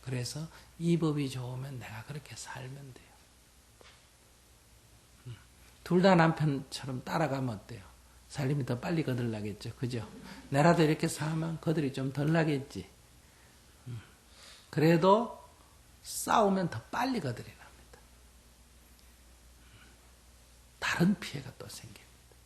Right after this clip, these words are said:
그래서, 어, 내 식대로 강요해서는 안 된다.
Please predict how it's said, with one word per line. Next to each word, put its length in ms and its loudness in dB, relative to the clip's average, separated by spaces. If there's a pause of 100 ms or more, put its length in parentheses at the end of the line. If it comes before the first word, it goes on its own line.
(1300)
그래서, 540 -2 (600)
어, 800 -20
내 200 6
식대로 540 0
강요해서는 880 4
안 120 -14
된다. 280 -20